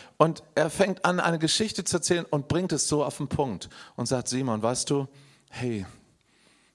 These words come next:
wer hat hier es mehr nötig, Vergebung zu empfangen? Und wem viel vergeben ist, der liebt viel.“ Und er bringt es so toll auf den Punkt. Und dann beschämt er geradezu den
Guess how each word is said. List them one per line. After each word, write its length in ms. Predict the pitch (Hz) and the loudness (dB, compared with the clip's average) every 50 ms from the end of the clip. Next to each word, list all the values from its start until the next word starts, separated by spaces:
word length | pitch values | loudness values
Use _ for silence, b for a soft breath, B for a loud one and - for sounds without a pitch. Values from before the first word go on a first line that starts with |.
| b - | b -2
wer 180 | 120 135 147 | 0 0 0
hat 140 | 156 196 - | 0 -2 0
hier 140 | - 139 127 | 0 0 0
es 220 | 123 117 - 120 - - _ _ | 0 0 -2 -4 -6 -12 _ _
mehr 280 | - 117 135 147 151 139 | -2 0 2 2 2 2
nötig, 640 | 131 113 104 104 101 - - 95 78 - - - b b b b b b b b b b b _ _ _ _ _ _ _ _ _ _ | 2 0 0 0 -2 -2 -4 -4 -6 -6 -10 -16 b b b b b b b b b b b _ _ _ _ _ _ _ _ _ _
Vergebung 560 | - - 127 113 104 123 123 123 110 110 104 98 | -8 -4 -4 -2 0 0 0 0 0 -2 -2 -4
zu 320 | - - 107 98 92 - | -4 -4 -4 -4 -4 -4
empfangen? 600 | - 95 87 - - - 117 113 107 98 90 82 - - - - - - - _ b b b b b b b b b b | -6 -8 -8 -6 -4 -4 -4 -2 -4 -4 -6 -8 -10 -16 -20 -20 -20 -20 -20 _ b b b b b b b b b b
Und 120 | 117 113 | -2 0
wem 180 | 135 131 131 123 | 2 0 0 0
viel 260 | - - - 160 165 | -2 -2 0 0 0
vergeben 500 | 147 - 143 127 - 131 135 147 139 127 | 0 0 0 0 0 0 -2 -2 -2 -4
ist, 240 | - 113 - - - | -4 -4 -4 -2 -2
der 120 | 127 117 | -2 -2
liebt 200 | 113 127 127 - | -2 -4 -6 -6
viel.“ 320 | - - - 139 127 123 73 | -8 -8 -4 -2 -2 0 0
Und 60 | 98 | -2
er 80 | 120 120 | -2 -2
bringt 220 | - 156 156 151 | -2 -2 0 2
es 160 | 151 139 - | 2 2 2
so 160 | - 156 160 | 2 2 0
toll 240 | - - - 156 147 | 0 0 0 2 2
auf 140 | - 131 - | 0 -2 -2
den 100 | 147 135 | -2 -2
Punkt. 260 | - 156 175 175 - | 0 0 0 0 -2
Und 80 | 131 123 | 0 0
dann 180 | 135 135 139 - B B B B B | 2 0 0 -2 B B B B B
beschämt 480 | - 147 - - - 180 196 208 202 - | 0 2 4 4 4 4 4 2 4 2
er 100 | 170 143 | 2 4
geradezu 480 | 143 135 135 135 135 127 - - - | 6 6 6 6 4 2 -2 0 0
den 300 | 135 135 131 123 120 113 | 2 2 2 0 0 -4